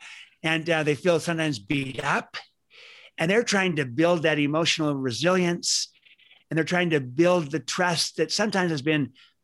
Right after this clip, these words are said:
um, maybe lost a little bit in this process at various levels. Maybe they've lost trust with different stakeholders, maybe with parents, maybe in the community, uh, maybe with teachers,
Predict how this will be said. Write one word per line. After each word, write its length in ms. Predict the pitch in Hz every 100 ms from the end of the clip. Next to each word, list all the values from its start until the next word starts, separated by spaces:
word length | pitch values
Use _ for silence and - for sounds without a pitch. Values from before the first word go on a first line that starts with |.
| _ 156
um, 400 | 151 147 143 _ -
maybe 300 | 196 220 190
lost 400 | 151 170 190 185
a 40 |
little 220 | 180 190
bit 340 | 196 214 - 165
in 120 | 170
this 160 | 165
process 920 | - 170 170 - 196 190 - - - _ _ _ _ _ _ _ -
at 220 | 160 156
various 420 | 160 175 196 -
levels. 720 | 160 170 180 233 170 - -
Maybe 260 | 156 156 170
they've 140 | 160
lost 240 | 156 156 -
trust 220 | 160 156
with 160 | 151 131
different 360 | 151 151 139
stakeholders, 800 | - 160 160 160 175 190 175 - _ _ _ -
maybe 140 | 143
with 180 | 147 135
parents, 600 | 156 160 180 - - - -
maybe 200 | 143 147
in 60 | 143
the 60 |
community, 720 | 135 147 160 170 180 190 175 _ _ _ _ _ _ _ -
uh, 160 | 139
maybe 340 | 135 143 147 147
with 220 | 147 -
teachers, 680 | 175 170 202 214 - -